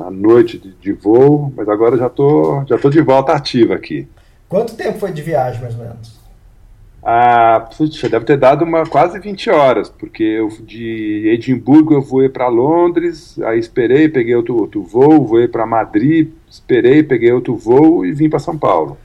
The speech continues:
Speaker 2: São Paulo, depois São Paulo, Gonçalves.
Speaker 1: E, ah, bom, sem contar as três horas e meia de São Paulo até aqui a fazenda, né, onde eu moro.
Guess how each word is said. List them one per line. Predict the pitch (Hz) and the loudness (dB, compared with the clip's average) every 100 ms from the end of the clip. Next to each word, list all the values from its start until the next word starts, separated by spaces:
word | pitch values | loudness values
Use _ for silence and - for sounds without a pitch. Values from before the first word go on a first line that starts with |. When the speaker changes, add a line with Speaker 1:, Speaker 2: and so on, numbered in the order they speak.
| _ | _
Speaker 2:
São | - 120 | -20 -16
Paulo, | 113 139 175 | -10 -8 -8
depois | 175 165 | -10 -10
São | 175 | -10
Paulo, | 147 156 165 | -8 -8 -8
Gonçalves. | 170 - 135 123 117 - - 113 | -10 -8 -10 -10 -12 -16 -8 -4
Speaker 1:
E, | |
ah, | 113 135 139 170 | 0 4 4 4
bom, | 170 131 - | 2 0 -2
sem | - 131 | -6 -4
contar | 147 143 139 127 151 | -2 0 2 4 2
as | 151 - | -2 -12
três | - 135 143 135 | -4 -2 0 0
horas | 131 131 | 0 -2
e | 131 | -4
meia | 117 120 135 | -2 0 0
de | 131 | -4
São | - 131 | -8 -8
Paulo | - 120 123 135 143 | -2 2 2 2 -2
até | 147 143 135 | -4 -2 -2
aqui | 131 139 - 135 | 0 -4 -4 -6
a | - | -4
fazenda, | 135 135 113 98 90 | -6 -4 -4 -4 -6
né, | 87 | -8
onde | 87 | -8
eu | 85 | -8
moro. | 82 78 | -8 -8